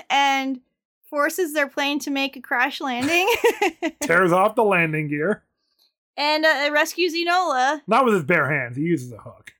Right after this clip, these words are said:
Speaker 1: And they're rescued yet again by Gregor and crew from, with the flying machine.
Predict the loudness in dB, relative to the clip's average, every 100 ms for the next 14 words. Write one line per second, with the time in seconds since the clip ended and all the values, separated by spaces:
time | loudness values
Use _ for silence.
0 | -6 -2 0 2 2 0 -2 -2 0 0
1 | 2 0 0 0 0 -2 -2 0 -2 0
2 | 0 2 0 0 -2 0 0 -4 -10 -16
3 | -20 -14 -8 -6 -6 -6 -8 -8 -8 -8
4 | -8 -10 -10 -4 -2 -2 -4 -8 -12 -12
5 | -16